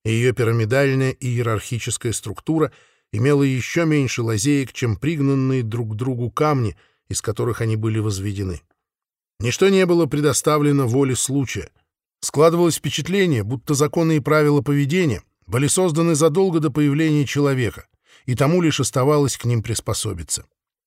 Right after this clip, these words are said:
Это общество не было спроектировано под потребности определённых людей.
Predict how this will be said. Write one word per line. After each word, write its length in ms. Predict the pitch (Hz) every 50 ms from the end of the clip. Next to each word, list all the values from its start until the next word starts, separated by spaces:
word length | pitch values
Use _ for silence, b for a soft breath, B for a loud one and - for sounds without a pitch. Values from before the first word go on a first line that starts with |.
| _ _ _ _ -
Это 200 | 143 120 156 160
общество 420 | 170 156 - - 139 - - 131
не 200 | 135 143 160 170
было 180 | 151 151 147 135
спроектировано 880 | - - - 139 135 123 - - - 165 156 151 143 143 143 139 b b b b b b b b
под 160 | 123 - -
потребности 640 | - 127 - 143 156 165 147 151 143 - - -
определённых 720 | 139 123 113 131 123 120 127 127 143 147 139 139 135 - -
людей. 380 | 123 123 120 123 147 135 -